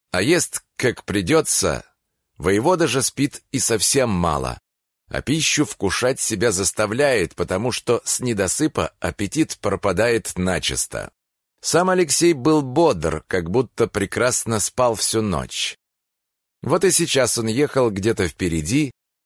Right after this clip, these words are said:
время от времени принимая доклады передового дозора, которым командовал Стерв. Мишка, видимо, снова задремал,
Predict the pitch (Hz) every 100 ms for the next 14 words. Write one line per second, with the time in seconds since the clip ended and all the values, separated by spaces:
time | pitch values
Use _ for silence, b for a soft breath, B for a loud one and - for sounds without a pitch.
0 | - 98 151 156 139 98 127 147 143 135
1 | - 117 110 107 113 110 92 90 95 110
2 | 113 113 98 92 87 85 95 98 92 78
3 | 71 101 127 120 104 _ _ _ - 107
4 | 160 151 147 113 110 120 117 117 110 -
5 | 113 87 - - _ _ _ _ _ _
6 | _ _ - 147 185 - - 147 147 131
7 | 135 123 - 143 131 117 107 95 90 98
8 | 143 139